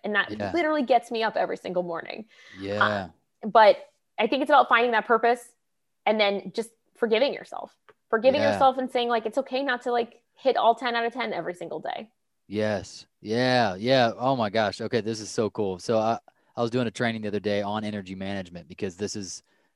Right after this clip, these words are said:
Speaker 2: this is the thing that people are, are, are
Speaker 1: Mm-hmm.
Speaker 2: telling me. I'm hearing feedback all the time.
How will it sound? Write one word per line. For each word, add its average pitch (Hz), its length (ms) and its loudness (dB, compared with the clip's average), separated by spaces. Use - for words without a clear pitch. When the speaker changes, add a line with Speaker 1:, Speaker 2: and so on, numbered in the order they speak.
Speaker 2:
this 117 180 -6
is 110 60 -10
the 107 100 -4
thing 123 300 -2
that 104 140 -10
people 107 280 -4
are, 101 300 -4
are, 98 280 -8
are 196 200 -8
Speaker 1:
Mm-hmm. 226 280 -6
Speaker 2:
telling 143 180 0
me. 101 40 -4
I'm 98 60 -8
hearing 120 260 -4
feedback 110 380 -2
all 101 80 -2
the 95 100 -6
time. 110 380 -4